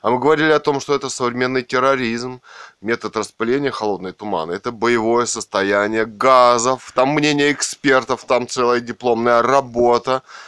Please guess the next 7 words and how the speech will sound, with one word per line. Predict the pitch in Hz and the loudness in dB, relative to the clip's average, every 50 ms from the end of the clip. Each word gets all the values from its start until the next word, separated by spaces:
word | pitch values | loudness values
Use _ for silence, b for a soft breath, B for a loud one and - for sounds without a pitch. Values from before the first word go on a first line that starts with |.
| B B B | B B B
по | 117 | 0
этому | 123 123 - 123 123 123 117 | 0 0 -2 -4 -4 -6 -8
поводу. | _ - 139 143 135 131 127 127 123 123 139 143 147 143 - _ _ B B B B B B B B B B B | _ -2 0 2 2 2 2 0 0 0 0 0 0 -2 -6 _ _ B B B B B B B B B B B
Да, | 101 101 120 120 123 131 127 | -6 0 2 2 2 2 0
замолчать | 117 123 117 117 117 110 - 139 131 123 127 | -2 -2 0 0 0 0 0 -2 -2 -2 -2
не | 139 143 | -2 -2
удастся. | 151 160 165 151 143 165 175 160 160 160 151 - - _ - - - - 170 185 185 185 180 | 0 0 -2 -2 2 4 4 4 4 4 0 -4 -12 _ -20 -16 -8 -4 -2 0 0 -2 -4